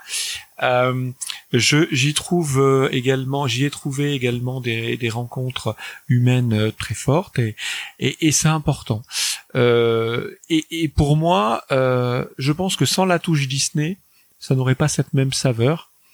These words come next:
Donc, euh, euh, donc moi je le conseille vraiment. Si vous êtes fan Disney, mettez les deux, mettez l-, au moins une croisière Disney Cruise Line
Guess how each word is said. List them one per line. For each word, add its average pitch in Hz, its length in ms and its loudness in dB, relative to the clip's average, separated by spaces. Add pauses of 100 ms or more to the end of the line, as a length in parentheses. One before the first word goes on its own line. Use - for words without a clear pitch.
(420)
Donc, 127 460 2
euh, 120 400 2
euh, 123 880 -4 (220)
donc 120 100 -8
moi 131 120 2
je 127 100 2
le 117 80 4
conseille 120 340 0
vraiment. 127 400 0 (340)
Si - 220 -6
vous 123 140 2
êtes 139 120 0
fan 151 220 2
Disney, 143 580 0
mettez 147 360 2
les 156 120 2
deux, 135 280 0
mettez 147 320 0
l-, 135 480 -4
au 147 100 0
moins 151 160 0
une 143 120 0
croisière 127 520 -2
Disney 123 300 -8
Cruise 120 240 0
Line 123 240 2